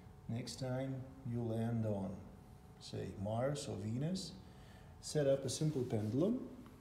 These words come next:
figure out the length, which you can do with the ruler, count, say, ten or twenty oscillations to figure out the period,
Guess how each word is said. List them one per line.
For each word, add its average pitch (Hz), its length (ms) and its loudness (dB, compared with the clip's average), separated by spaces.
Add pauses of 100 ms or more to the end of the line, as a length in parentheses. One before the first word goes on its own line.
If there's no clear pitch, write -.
(1400)
figure 120 340 4
out 113 300 6
the - 80 -2
length, 139 600 4 (480)
which 123 180 -4
you - 100 -6
can 120 140 2
do 120 160 6
with 117 100 2
the 117 60 2
ruler, 127 380 4 (1000)
count, 127 540 4 (880)
say, 104 500 0 (420)
ten 120 320 6
or 123 60 6
twenty 120 420 4
oscillations 113 720 2
to - 100 -4
figure 117 320 0
out 107 220 2
the 104 80 -2
period, 113 560 2